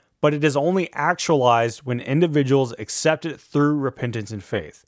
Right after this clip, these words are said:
Now, this is challenged by Calvinists in a number of ways, but two that we're gonna highlight, um, so we don't get too bogged down in polemics, are, are as follows.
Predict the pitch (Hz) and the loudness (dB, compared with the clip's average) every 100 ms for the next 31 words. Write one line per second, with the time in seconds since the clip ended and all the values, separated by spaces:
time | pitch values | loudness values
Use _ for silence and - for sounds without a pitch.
0 | _ _ _ _ _ 131 120 180 165 - | _ _ _ _ _ -2 0 0 -2 -2
1 | 185 226 180 160 - 143 131 131 135 120 | 2 2 2 -2 -2 0 0 -2 -2 -2
2 | 117 156 143 110 101 92 95 - _ _ | 0 2 2 2 0 -2 -4 -8 _ _
3 | _ - 131 - - 233 151 127 120 120 | _ -2 -2 -2 0 2 4 2 0 -2
4 | 120 107 110 107 107 104 _ _ _ _ | -2 -2 -2 0 -2 -4 _ _ _ _
5 | 113 110 117 117 117 113 - 120 113 110 | -6 -4 -2 0 -2 -4 -6 0 0 0
6 | 113 101 98 117 113 110 - - 110 - | -2 -6 -4 -2 -2 -6 -8 -4 -4 -6
7 | _ _ _ _ - 120 110 - 127 98 | _ _ _ _ -8 -4 -4 0 -2 -2
8 | 80 | -6